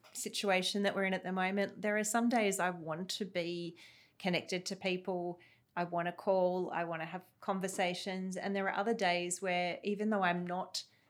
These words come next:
in community with people, I actually don't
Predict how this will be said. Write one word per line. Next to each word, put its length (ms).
in 280
community 520
with 180
people, 640
I 100
actually 460
don't 340